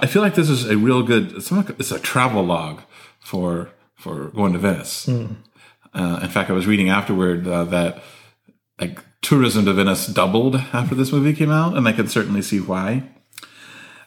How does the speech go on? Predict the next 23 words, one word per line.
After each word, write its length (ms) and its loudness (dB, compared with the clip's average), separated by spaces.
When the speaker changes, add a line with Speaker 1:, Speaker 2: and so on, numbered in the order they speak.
Speaker 1:
Um, 680 0
it's 260 -4
interesting. 680 2
So, 380 0
you 80 0
know, 280 0
different 420 2
experiences 640 0
we 140 -2
have 440 0
can 100 0
sometimes 800 -2
shade 500 2
our, 540 0
our 360 -8
viewing 420 2
of 100 -4
something 320 -4
like 140 -6
a 60 -8
movie. 480 -4
And 440 -4
I, 280 -4